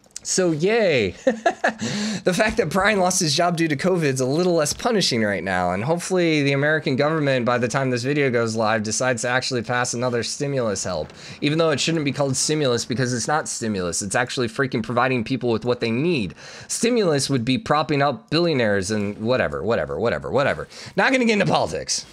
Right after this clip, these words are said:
although, you know, this is a game about politics. But, you know, this is a game about fun politics, you know, where things like unemployment and pandemics don't happen. Although, can we talk about why pandemics are not in the game? Like, seriously, they have a whole pandemic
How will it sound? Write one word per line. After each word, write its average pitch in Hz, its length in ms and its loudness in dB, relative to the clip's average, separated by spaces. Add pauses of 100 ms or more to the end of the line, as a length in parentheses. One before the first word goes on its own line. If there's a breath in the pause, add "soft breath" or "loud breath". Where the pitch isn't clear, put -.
(100)
although, 117 340 4
you 107 100 2
know, 101 140 0
this 98 160 -2
is 98 80 -2
a 95 40 -2
game 92 200 -2
about 82 180 0
politics. 101 440 -2
But, 294 200 2
you 233 100 2
know, 202 120 2
this 208 100 2
is 214 60 2
a 202 40 2
game 175 180 2
about 143 200 0
fun 180 160 0
politics, 76 640 -8
you 107 120 -4
know, 87 100 -6
where 92 180 -6
things 92 320 -6
like 85 160 -4 (1000)
unemployment 113 720 0
and 87 80 -8
pandemics 95 540 -2
don't 87 160 -6
happen. 98 260 -2 (300 loud breath)
Although, 440 220 2
can 415 140 2
we 466 120 2
talk 453 260 2
about 302 280 2
why 151 420 2
pandemics 156 580 2
are 120 60 2
not 104 300 4
in 131 120 2
the 123 80 2
game? 104 460 0 (200 loud breath)
Like, - 140 4
seriously, 370 540 2
they 165 180 4
have 311 300 4
a 220 80 4
whole 302 280 2
pandemic 233 720 2